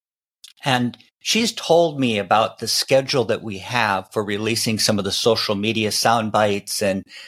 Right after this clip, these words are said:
uh, announcing to people on, uh, our email list, you know, what we're talking about this week. And she's told me this a number of times. And for some reason, it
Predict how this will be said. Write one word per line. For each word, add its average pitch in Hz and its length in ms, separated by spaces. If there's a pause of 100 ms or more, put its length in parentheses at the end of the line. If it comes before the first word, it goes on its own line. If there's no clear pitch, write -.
(360)
uh, 92 380
announcing 117 720
to - 180
people 107 520
on, 101 500 (140)
uh, 95 180
our 110 180
email 120 420
list, 104 340
you 113 80
know, 101 140
what 110 580
we're 107 180
talking 107 380
about 101 280
this - 220
week. 101 200 (520)
And 139 140
she's 170 200
told 240 240
me 175 80
this 117 220
a 117 60
number 113 280
of 101 120
times. 101 460 (540)
And 127 200
for 123 100
some 175 420
reason, 131 720 (220)
it 107 160